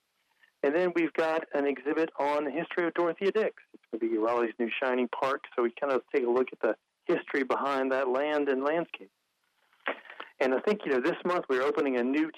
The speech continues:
temporary exhibit on the history of civil rights in Raleigh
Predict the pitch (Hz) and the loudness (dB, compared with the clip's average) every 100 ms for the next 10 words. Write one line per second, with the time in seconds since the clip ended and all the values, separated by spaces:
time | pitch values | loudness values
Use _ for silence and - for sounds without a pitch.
0 | - 220 165 123 110 110 - 113 117 - | -4 -2 0 2 2 0 -2 0 0 -2
1 | 123 117 113 117 110 - 139 - 147 131 | -2 0 0 -2 -6 -4 -6 -4 -4 -2
2 | 131 _ - 165 165 175 202 - 104 98 | -4 _ -4 0 0 0 -2 -4 -2 0
3 | 98 98 | 0 0